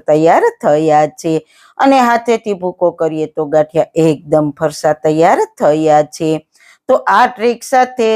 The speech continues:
જરૂર એકવાર ટ્રાય કરજો. તો મિત્રો, તમારા શરીરને એવું ભોજન આપો કે જેનાથી તે સ્વચ્છ, સક્રિય અને ખુશ રહે. બસ આજના વીડિયોમાં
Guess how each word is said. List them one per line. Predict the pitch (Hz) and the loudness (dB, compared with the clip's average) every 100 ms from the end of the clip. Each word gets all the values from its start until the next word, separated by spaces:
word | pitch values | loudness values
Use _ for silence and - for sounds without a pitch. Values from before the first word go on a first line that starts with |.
| 208 | -2
જરૂર | 196 180 180 180 165 | -2 0 0 -4 -4
એકવાર | 165 156 - 160 160 | -4 -4 -4 -2 -2
ટ્રાય | - 156 160 240 392 | -4 -2 2 2 -2
કરજો. | - 180 - 156 147 160 156 156 160 _ _ _ | -2 2 2 0 0 0 2 2 0 _ _ _
તો | 285 | 0
મિત્રો, | 269 269 262 | 2 2 0
તમારા | 262 269 262 262 | 0 0 2 0
શરીરને | 262 269 254 262 262 262 190 | 0 -2 0 0 0 -2 2
એવું | 180 180 254 | 2 2 2
ભોજન | 247 254 254 254 | 2 0 2 0
આપો | 254 277 269 262 254 247 247 - _ _ 247 | 2 0 -2 0 2 4 0 -6 _ _ -2
કે | 233 | -2
જેનાથી | 226 214 214 208 208 | 0 0 0 -2 -6
તે | 196 196 185 | -2 0 0
સ્વચ્છ, | - 180 175 180 - 170 | -2 0 2 2 -4 -10
સક્રિય | - 165 - 165 160 160 | -6 -8 -6 -6 -4 -2
અને | 160 156 | -4 -6
ખુશ | - 247 427 - 427 | -4 0 0 0 -2
રહે. | 180 160 180 156 156 - _ _ 240 | 2 2 0 -2 -4 -8 _ _ -2
બસ | 277 - | 0 0
આજના | - 220 196 196 | -2 -4 0 -2
વીડિયોમાં | 175 165 156 160 160 196 - | -2 -6 -6 -6 -2 -4 -4